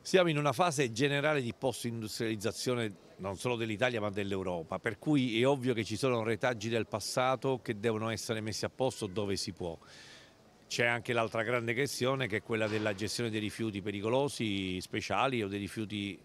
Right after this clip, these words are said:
eh, urbani. Siamo, e per questo siamo in una fase di transizione. Stiamo passando dal sistema delle discariche al sistema degli impianti. Ci vogliono gli impianti per la gestione, ci vogliono le buone pratiche cercando di riciclare, cercando di fare meno uso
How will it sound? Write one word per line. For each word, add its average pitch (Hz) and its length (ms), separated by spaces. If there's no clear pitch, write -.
eh, 92 640
urbani. 92 640
Siamo, 156 380
e 131 80
per 151 140
questo 139 260
siamo 123 180
in 113 60
una 117 120
fase 104 220
di 110 60
transizione. 101 680
Stiamo 139 400
passando 131 420
dal 113 160
sistema 117 440
delle 107 260
discariche 101 800
al 117 160
sistema 127 380
degli 113 160
impianti. 95 520
Ci 120 140
vogliono 135 240
gli 117 80
impianti 110 420
per 101 120
la 104 120
gestione, 123 540
ci - 160
vogliono 123 400
le 113 100
buone 117 300
pratiche 110 480
cercando 113 560
di 104 180
riciclare, 127 600
cercando 107 360
di 104 100
fare 107 220
meno 120 300
uso 113 440